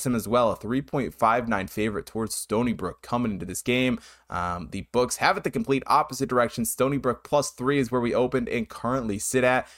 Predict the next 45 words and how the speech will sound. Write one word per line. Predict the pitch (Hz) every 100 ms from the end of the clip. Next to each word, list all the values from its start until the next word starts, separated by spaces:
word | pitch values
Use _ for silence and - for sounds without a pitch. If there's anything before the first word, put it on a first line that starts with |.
| -
a | 110
fourteen | - 131 165 180 170 156
point | 135 123 113
zero | 95 135 135
nine | 120 120
percent | 117 - 113
edge | 104 110 95 -
towards | - 107 107 -
Stony | - 101 101
Brook | 87 98 -
here | - 98 95
entering | 95 98 95
this | 95
game. | - 98 101 - - -
And | 165
obviously | 208 196 185
Hofstra | 151 147 139 147 139
has | 131 139
been | 113 135
very | 123 139 131
strong | - - 120 113 107
as | 104
far | - 113 110
as | 104
Colonial | - 104 107 107 101
teams | - 113 104
go, | - 104 104 95 - _ -
um, | 95 90 85 -
here | - 117
this | 104 95
season. | - 113 110 107 98 - _ _
But | 139 110 - -
Stony | - 143 175
Brook, | 120 147 147 147
you | 120
know, | 101 -
at | 139 143
home | 110 135 131 120
has | 110
been | -
a | 110
different | 95 123 - 107
animal, | 107 104 104
and | -
obviously | 117 120 113 - 113 95